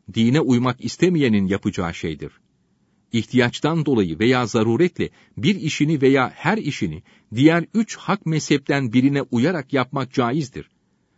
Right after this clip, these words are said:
Kolaylık için başka mezhebe geçmek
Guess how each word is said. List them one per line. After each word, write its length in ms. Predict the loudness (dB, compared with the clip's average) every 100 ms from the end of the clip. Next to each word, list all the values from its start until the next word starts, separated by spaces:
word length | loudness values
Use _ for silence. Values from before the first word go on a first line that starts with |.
| _
Kolaylık 480 | -2 2 2 0 -2
için 300 | -4 -4 -2
başka 320 | -2 -2 -2
mezhebe 400 | -2 -2 -2 -2
geçmek 480 | 0 -2 -4 -10 -10